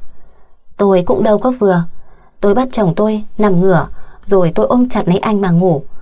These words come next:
Tôi còn nũng nịu: "Anh phải ôm em cơ." Mặc kệ anh có đẩy tôi ra thế nào, tôi vẫn ghì chặt lấy anh, điều mà trước đây chẳng bao giờ tôi làm. Tôi nghĩ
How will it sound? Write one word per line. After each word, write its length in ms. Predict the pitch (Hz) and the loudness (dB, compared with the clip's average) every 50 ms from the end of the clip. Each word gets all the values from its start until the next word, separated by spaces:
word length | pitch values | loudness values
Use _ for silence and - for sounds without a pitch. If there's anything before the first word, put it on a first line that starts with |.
| - - - - - | -10 -12 -18 -8 -4
Tôi 260 | - 220 208 196 190 190 | 0 0 2 2 2 0
còn 200 | 208 180 143 156 | 0 0 2 2
nũng 200 | 190 - 254 277 | 2 0 0 0
nịu: 240 | 262 240 190 170 - - - - - - - - - _ - - - - | 0 0 0 0 -2 -4 -6 -6 -8 -10 -12 -18 -20 _ -20 -20 -18 -14
"Anh 340 | - - 233 214 208 208 | -6 -2 0 0 0 0
phải 140 | 202 208 190 | 0 -2 -2
ôm 200 | - - 233 240 247 | 0 0 0 2 2
em 180 | 247 240 247 247 | 2 0 0 0
cơ." 280 | 254 247 254 247 214 - - - - - - - - - - _ _ _ _ _ _ _ - | 0 2 2 0 0 -2 -4 -6 -6 -6 -10 -14 -16 -20 -20 _ _ _ _ _ _ _ -2
Mặc 180 | 202 190 170 - - | 0 0 0 2 2
kệ 120 | 196 190 | 2 2
anh 240 | - - 196 175 175 | 2 2 2 0 2
có 140 | - - 202 | 2 0 0
đẩy 180 | 240 220 170 147 | 2 2 2 2
tôi 120 | 202 202 | 0 -2
ra 200 | 196 - 208 190 | 0 -2 -2 -2
thế 140 | - 269 285 | -2 -2 -2
nào, 320 | 262 247 208 180 165 170 - - - - - - - - - - | 0 0 0 0 0 0 -2 -4 -6 -6 -8 -12 -14 -14 -6 0
tôi 220 | 208 208 196 180 | 2 2 2 2
vẫn 140 | 175 - - | 2 0 0
ghì 220 | 254 254 233 185 170 - | 0 2 2 0 0 0
chặt 140 | - 190 175 | -2 -2 -2
lấy 160 | - 190 208 | 0 -2 -2
anh, 260 | - - 233 226 220 214 - - - - - - - - _ - | -2 -2 -4 -4 -4 -6 -8 -10 -10 -12 -12 -16 -20 -20 _ -4
điều 180 | - 233 214 202 | 0 0 2 2
mà 220 | 202 196 175 170 | 2 2 0 0
trước 200 | - - 269 - | 0 0 0 0
đây 260 | 240 233 233 226 - - - - - | 0 -2 -2 -2 -4 -4 -2 -2 -2
chẳng 200 | - - 202 202 | 0 0 2 2
bao 140 | 226 247 254 | 2 2 2
giờ 200 | 247 226 185 156 - | 2 0 0 0 0
tôi 120 | 196 208 | 0 0
làm. 300 | 214 214 196 180 160 151 - - - - - - - _ _ _ _ _ - _ - 240 | 0 0 0 0 0 -2 -4 -6 -10 -12 -12 -16 -20 _ _ _ _ _ -20 _ -8 -2
Tôi 140 | 214 208 190 | 0 0 2
nghĩ 320 | 185 196 202 - 285 320 | 2 2 2 0 0 -2